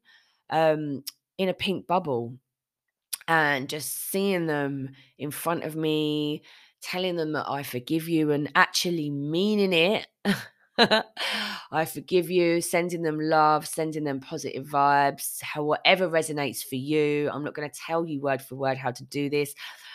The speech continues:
because I really believe that spiritual practice is a very personal practice. And, um, you know, we're all on an individual journey, and that's really important to me. I don't believe that one size fits all and you have to do it a certain way. I think, you know, doing it in your own words and your own way that resonates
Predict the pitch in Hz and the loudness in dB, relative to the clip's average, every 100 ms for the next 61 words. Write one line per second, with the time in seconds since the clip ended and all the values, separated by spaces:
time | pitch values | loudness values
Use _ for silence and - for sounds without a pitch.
0 | - - 151 160 151 147 151 147 139 139 | -20 -16 -8 -4 -2 -2 -2 -2 -2 -2
1 | 139 131 117 - 139 123 135 127 127 - | -2 -4 -8 -4 -4 -4 -8 -6 -6 -4
2 | 120 127 131 135 127 120 - 151 139 - | -8 -8 -8 -6 -6 -6 -4 -2 0 -2
3 | 127 120 110 - - 107 - - - 117 | -4 -4 -4 -4 -6 -10 -10 -12 -10 -8
4 | 110 107 104 - - 107 110 110 113 117 | -6 -6 -10 -14 -6 -2 -2 -2 -6 -8
5 | - - - _ 147 151 127 135 113 143 | -14 -20 -20 _ -2 0 2 2 2 2
6 | 139 135 120 143 135 135 135 131 160 147 | 2 0 0 -2 -2 -4 -2 0 2 2
7 | 143 127 127 127 - 156 151 139 131 147 | 2 0 2 0 0 -2 0 -2 -2 -4
8 | 110 113 131 120 117 127 131 139 131 135 | -4 -4 -6 -4 -2 -2 2 0 2 -2
9 | 127 120 110 127 123 123 123 117 - 165 | -4 -4 -4 -4 -2 -4 -4 -6 -2 0
10 | 147 139 131 131 131 135 127 - 151 117 | 0 -2 -4 -6 -6 -6 -6 0 2 4
11 | 143 165 165 160 165 117 160 170 156 185 | 6 6 6 4 -4 -8 -6 -2 -2 0
12 | 175 175 165 170 - 160 165 165 156 156 | 0 0 -2 -2 0 0 2 4 4 4
13 | 156 143 151 165 165 151 127 120 147 147 | -2 -2 0 0 2 2 2 0 -2 0
14 | 143 135 - | -2 -2 -6